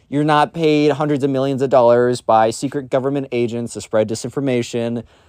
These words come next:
'Cause, like, the teacher showed him his car, and it's like, "This is not what I buy if I had a hundred billion dollars." And yeah, so eventually the kid came back to class the next day. Um, he was kinda known as the sun is fake kid for a while, but eventually kinda blew over.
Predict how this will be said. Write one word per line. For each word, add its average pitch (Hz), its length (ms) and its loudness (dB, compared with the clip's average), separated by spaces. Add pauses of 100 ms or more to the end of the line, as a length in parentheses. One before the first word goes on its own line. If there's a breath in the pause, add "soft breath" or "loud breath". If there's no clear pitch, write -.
(120 soft breath)
'Cause, 90 140 -12
like, 95 140 -2
the 104 80 -4
teacher 107 360 -4
showed 123 320 4
him 135 160 4
his 165 380 -2
car, 113 540 2
and 110 80 -4
it's 101 140 -12
like, 90 160 -8
"This - 240 -12
is 104 80 -14
not 117 160 -2
what 139 100 2
I 156 120 6
buy 123 340 4
if 117 100 -2
I 110 40 -4
had 90 60 -4
a 82 40 -8
hundred 92 220 -10
billion 104 320 -4
dollars." 113 720 0 (720 soft breath)
And 113 360 -6
yeah, 110 220 0
so - 140 -6
eventually 170 400 0
the 147 80 0
kid 143 220 -2
came 135 160 -6
back 120 180 4
to 110 80 -20
class 120 300 0
the 117 60 -10
next 107 260 -8
day. 104 440 0
Um, 95 440 -6 (640)
he 160 120 -4
was 156 100 -6
kinda 151 280 -2
known 139 240 2
as 120 320 2 (400 soft breath)
the 123 80 -4
sun 139 280 0
is 123 140 -4
fake 135 340 0
kid 151 300 2
for 165 140 0
a 156 60 6
while, 147 440 2
but 113 160 0
eventually 107 480 -4
kinda 101 220 -6
blew 98 280 -4
over. 92 380 -2